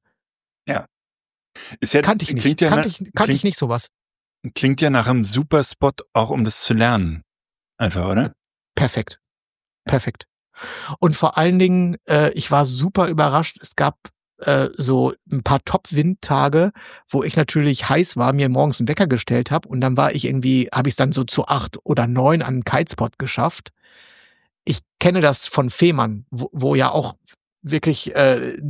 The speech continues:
Speaker 2: die Kite-Insel im Prinzip in Deutschland. Wenn dort ein guter Windtag ist und die Sonne geht auf, dann sind da ab sechs Uhr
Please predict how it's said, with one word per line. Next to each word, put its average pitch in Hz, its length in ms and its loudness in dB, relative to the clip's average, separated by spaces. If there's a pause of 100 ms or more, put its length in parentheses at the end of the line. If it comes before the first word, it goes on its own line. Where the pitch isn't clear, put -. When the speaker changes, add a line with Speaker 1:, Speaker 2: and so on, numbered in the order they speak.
(220)
Speaker 2:
die 143 300 -4
Kite-Insel 139 640 0
im 131 100 -4
Prinzip 135 380 -4
in 131 160 -2
Deutschland. 135 680 -2 (960)
Wenn 139 180 2
dort 151 220 4
ein 156 80 0
guter 147 280 2
Windtag 143 420 0
ist - 420 -6 (420)
und 151 200 2
die 135 100 2
Sonne 165 300 4
geht 120 220 -4
auf, - 440 -8 (140)
dann 123 180 -2
sind 170 200 2
da 165 80 2
ab 123 220 -4
sechs - 380 -4
Uhr 165 360 2